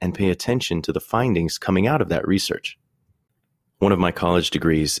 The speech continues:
is in fire science, not fire theory. I'm a student of learning all that I can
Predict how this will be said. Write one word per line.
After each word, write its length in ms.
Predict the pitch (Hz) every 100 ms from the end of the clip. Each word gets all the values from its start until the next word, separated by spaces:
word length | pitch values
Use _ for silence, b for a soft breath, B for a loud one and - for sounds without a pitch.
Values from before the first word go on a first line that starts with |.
| -
is 140 | 80
in 160 | 80 76
fire 300 | - 87 80
science, 580 | - 127 85 - - - _ _
not 320 | 87 78 71 _ _
fire 360 | - 82 78
theory. 500 | 78 - 120 95 - - _ b b b b b b b _
I'm 140 | - 101
a 40 |
student 440 | 92 - 139 120 -
of 140 | 95
learning 340 | 107 117 107 -
all 240 | 117 127
that 120 | 127
I 80 | 123
can 400 | 110 92 85 82